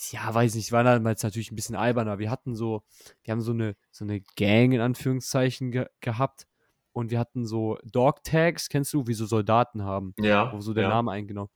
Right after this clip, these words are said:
Speaker 1: Und dann stande, stand
Speaker 2: Diese
Speaker 1: bei
Speaker 2: Ketten
Speaker 1: uns
Speaker 2: meinst du, ne?
Speaker 1: Genau,
Speaker 2: Wo
Speaker 1: diese
Speaker 2: man so
Speaker 1: Ketten
Speaker 2: einen,
Speaker 1: mit
Speaker 2: ähm, so einen, ähm, Anhänger dran hat, wo so ein Name draufsteht.
Speaker 1: Genau, und dann stand da unser Name drauf, unser Rang, dann wann
Speaker 2: <laughs>
Speaker 1: die Gang gegründet wurde und, also, aber für das Al-, Al-,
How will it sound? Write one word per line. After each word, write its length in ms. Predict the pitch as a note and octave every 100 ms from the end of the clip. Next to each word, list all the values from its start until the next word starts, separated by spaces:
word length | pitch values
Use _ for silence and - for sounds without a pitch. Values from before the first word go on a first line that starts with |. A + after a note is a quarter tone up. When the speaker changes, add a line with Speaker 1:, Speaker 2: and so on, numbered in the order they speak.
| _ - _
Speaker 1:
Und 60 | A2+
dann 140 | G#2+
stande, 500 | - C3+ C3 B2 B2
stand 220 | - B2+
Speaker 2:
Diese 100 | A#2
Speaker 1:
bei 120 | C3+
Speaker 2:
Ketten 100 | G2+
Speaker 1:
uns 60 | A#2+
Speaker 2:
meinst 280 | G#2 G2+ -
du, 60 |
ne? 340 | G2 G#2+ C#3+ D#3+
Speaker 1:
Genau, 140 | B2
Speaker 2:
Wo 40 | A2+
Speaker 1:
diese 120 | G#2
Speaker 2:
man 100 | G#2
so 80 | D3+
Speaker 1:
Ketten 120 | -
Speaker 2:
einen, 120 | C#3+
Speaker 1:
mit 200 | B2+ G2
Speaker 2:
ähm, 240 | G2+ G2+ F#2+
so 100 | G#2+
einen, 380 | G#2 G2+ F#2+ G#2
ähm, 440 | - F#2+ F2+ F2+ F2 _ -
Anhänger 360 | A#2 C3 B2
dran 220 | G#2+ A#2
hat, 180 | A#2 -
wo 120 | A2
so 100 | G2+
ein 60 | G2
Name 240 | G2 G2+
draufsteht. 380 | F#2 F2 - B2
Speaker 1:
Genau, 220 | A#2 A#2 A#2
und 60 |
dann 120 | A#2
stand 240 | A2 C#3 B2
da 40 |
unser 220 | A#2+ A2
Name 320 | G#2+ A#2+ D3 C#3+
drauf, 380 | A#2 B2+ B2+
unser 400 | - A#2+ G#2+ F#2
Rang, 500 | A2+ A#2+ C#3 E3 F3 F#3 _ _ _ _
dann 200 | - A#2+ A#2
wann 200 | B2 B2
Speaker 2:
<laughs> 0 |
Speaker 1:
die 120 | A2+
Gang 260 | C3 C3
gegründet 640 | A#2+ A2 A2+ C#3 E3 D3 D#3
wurde 500 | D3+ D#3 D#3+ D#3+ D#3+ _ _ _ _
und, 400 | - A#2+ A2 - _ _ _
also, 460 | F#2+ G2 G2+ G#2 F#2+ - _ _ _ _ _ _
aber 240 | - G3+
für 120 | - A2+
das 240 | C3+ C3+ - -
Al-, 180 | - -
Al-, 500 | B2+ C3+ A2+ B2